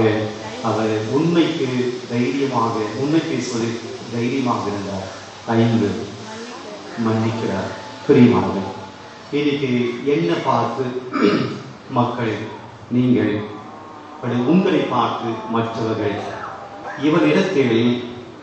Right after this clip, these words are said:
என்ன நல்ல பண்பு இருக்கிறது என்று நம்மை பார்க்கும்போது, ஏதோ நல்ல பண்பை மக்கள் எடுத்துக்கொள்ள முடியுமா? உங்களை பார்த்த உடனே இவர்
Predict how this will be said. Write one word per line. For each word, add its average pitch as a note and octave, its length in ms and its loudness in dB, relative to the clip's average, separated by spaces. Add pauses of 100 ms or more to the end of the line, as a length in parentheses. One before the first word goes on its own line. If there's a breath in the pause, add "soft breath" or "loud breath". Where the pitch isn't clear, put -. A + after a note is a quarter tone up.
என்ன D3 280 2
நல்ல C3+ 340 0
பண்பு A#2+ 420 0
இருக்கிறது A2 720 0 (420)
என்று A#2 220 -2
நம்மை A#2 300 -2
பார்க்கும்போது, A2 880 -6 (1000)
ஏதோ A2+ 280 -6
நல்ல - 220 -6
பண்பை G#2+ 720 -8 (420)
மக்கள் A#2+ 440 -8 (120)
எடுத்துக்கொள்ள A#2 400 -10
முடியுமா? F#2+ 420 -10 (1800)
உங்களை A#2+ 200 -4 (420)
பார்த்த C3 300 2
உடனே A#2+ 340 2 (600)
இவர் A#2+ 300 2